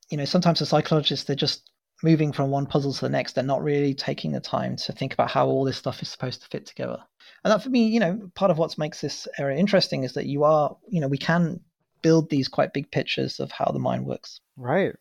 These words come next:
Speaker 2: And with that, I guess, uh, big picture approach is what you're all about. And
Speaker 1: Yeah.
Speaker 2: I think that should be a pretty good place to, to end this. Um, uh, since we're coming up to the fifteen minute mark now, but where can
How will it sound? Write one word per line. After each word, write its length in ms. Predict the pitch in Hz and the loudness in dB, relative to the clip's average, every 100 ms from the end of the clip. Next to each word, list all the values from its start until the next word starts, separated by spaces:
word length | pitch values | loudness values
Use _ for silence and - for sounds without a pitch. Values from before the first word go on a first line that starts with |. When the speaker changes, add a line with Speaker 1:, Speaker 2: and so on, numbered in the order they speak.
| _ _ _ | _ _ _
Speaker 2:
And 120 | 135 | -12
with 100 | 135 | -2
that, 160 | 151 139 | 2 4
I 60 | |
guess, 400 | 123 156 - - | 4 0 -4 -4
uh, 280 | 151 139 135 131 - _ - | 2 4 2 -4 -16 _ -2
big 240 | 135 151 - | 0 0 0
picture 320 | 165 - 147 | -4 -2 -4
approach 520 | 131 156 165 - - | 0 2 2 0 -4
is 360 | 139 123 - - _ - | -4 -4 -10 -20 _ -8
what 140 | 131 | -4
you're 140 | 135 135 | 0 0
all 100 | 135 | 2
about. 280 | 147 170 - - - _ - | 2 2 -2 -20 -20 _ 2
And 200 | 135 147 | 4 6
Speaker 1:
Yeah. 120 | 131 | 2
Speaker 2:
I 60 | 165 | -2
think 200 | - 269 _ _ - | -8 -8 _ _ 4
that 140 | 190 | 4
should 280 | - 202 180 | 2 -4 -2
be 360 | 196 190 175 - - _ _ _ | 0 2 2 0 -6 _ _ _
a 80 | 147 - _ _ | -10 -10 _ _
pretty 320 | - 190 196 170 | -2 -2 -2 -4
good 280 | 160 165 160 _ | 2 2 2 _
place 320 | - 165 156 - | 0 2 2 -2
to, 320 | 160 143 139 - | 2 2 0 -2
to 140 | 131 | -2
end 200 | 156 208 | -2 -2
this. 280 | 117 131 - | -6 -8 -4
Um, 400 | 135 135 135 139 _ _ - | -2 -2 -4 -14 _ _ 0
uh, 320 | 123 113 113 113 120 | 2 4 2 0 -4
since 440 | - 147 139 - - | -4 -4 -4 -6 -6
we're 240 | 127 127 - - - | -2 -2 -4 -8 -4
coming 160 | 131 | -2
up 80 | 131 | -2
to 60 | 123 | -4
the 80 | 120 | -6
fifteen 300 | 131 - 123 | -6 -8 -6
minute 140 | 123 | -4
mark 220 | 120 123 117 | -4 -4 -6
now, 220 | 113 117 | -10 -4
but 200 | 123 117 - _ _ - | -2 -2 -6 _ _ -10
where 360 | 147 156 220 | 2 4 4
can 460 | - 226 214 202 | 0 -8 -6 -10